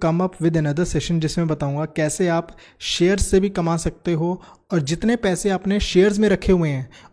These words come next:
उसी पैसे को यूज़ करके ये वाली टेक्निक भी लगा सकते हो। तो शेयर्स में जो आप कमाओगे वो तो कमाओगे ही,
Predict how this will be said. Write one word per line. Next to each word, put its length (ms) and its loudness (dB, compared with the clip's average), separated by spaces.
उसी 280 0
पैसे 340 0
को 100 2
यूज़ 320 2
करके 340 -2
ये 320 2
वाली 200 2
टेक्निक 380 -4
भी 60 -2
लगा 220 -4
सकते 320 -6
हो। 180 -12
तो 60 2
शेयर्स 440 2
में 140 4
जो 160 2
आप 140 -2
कमाओगे 540 0
वो 140 0
तो 120 -4
कमाओगे 480 0
ही, 540 2